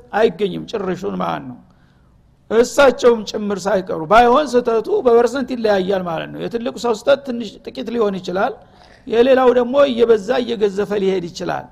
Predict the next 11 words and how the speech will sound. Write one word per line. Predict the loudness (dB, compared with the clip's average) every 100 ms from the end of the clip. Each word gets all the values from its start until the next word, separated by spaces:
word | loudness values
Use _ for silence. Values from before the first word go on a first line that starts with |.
| _ _ _ -14
ሰው | 0 2 2
ተብሎ | 2 0 2 0 0
ግን | -4 -8 -6
ኸጦ | -4 -2 0
የሌለው | 0 0 0 -2 -2
የለም። | -2 -4 -6 -6 -6
«ወኸይሩል | -8 -6 -4 -6
ኸጣኢነ | -6 -8 -4 -4 -4 -8
ተዋቡን።» | -4 -2 0 0 0 -6 -14 _ _ _ _ _ -10
ተሳሳትኩኝ | -2 0 2 0 -2 -4 -4
ብሎ | 0